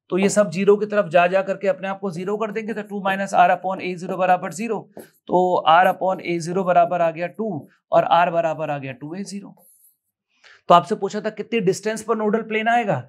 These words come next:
को नोडल पॉइंट आएगा, तो भैया इतनी डिस्टेंस पर आएगा, टू into point five two nine, मल्टीप्लाई कर दीजिए तो इतने एंगस्ट्रॉम डिस्टेंस पर आपको नोडल पॉइंट मिलेगा।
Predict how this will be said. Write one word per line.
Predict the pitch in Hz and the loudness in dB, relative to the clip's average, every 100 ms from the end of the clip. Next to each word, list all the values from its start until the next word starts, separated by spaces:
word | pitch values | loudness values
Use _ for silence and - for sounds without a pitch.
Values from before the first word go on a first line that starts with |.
| _ _ _ | _ _ _
को | 180 | 4
नोडल | 180 190 214 | 4 6 4
पॉइंट | 208 214 220 | 4 0 2
आएगा, | 226 226 196 | 2 2 -4
तो | 196 | -4
भैया | 175 202 | 0 0
इतनी | 202 196 | 0 -2
डिस्टेंस | 175 180 185 175 | -6 -6 -8 -4
पर | 185 175 | 2 2
आएगा, | 170 180 | 2 0
टू | 180 214 220 | -4 0 2
into | 190 170 208 - | 2 -2 -4 0
point | 175 180 170 | -2 -2 -2
five | 160 165 | -2 -2
two | - 190 | -8 -8
nine, | 220 175 - _ - | -8 -10 -14 _ -6
मल्टीप्लाई | 147 147 139 185 202 | -4 -4 -4 -4 -2
कर | 202 | -4
दीजिए | 185 190 160 - - | -6 -8 -8 -8 -8
तो | 180 | -6
इतने | 147 175 175 | -4 -4 -2
एंगस्ट्रॉम | 180 156 - 156 | -2 -2 -6 -8
डिस्टेंस | 147 - 151 143 | -8 -10 -10 -6
पर | 156 | -6
आपको | 151 170 | -6 -8
नोडल | 156 160 170 | -8 -8 -10
पॉइंट | 170 175 180 | -14 -16 -18
मिलेगा। | 175 165 170 _ _ _ _ _ _ _ _ _ _ - | -18 -18 -20 _ _ _ _ _ _ _ _ _ _ -16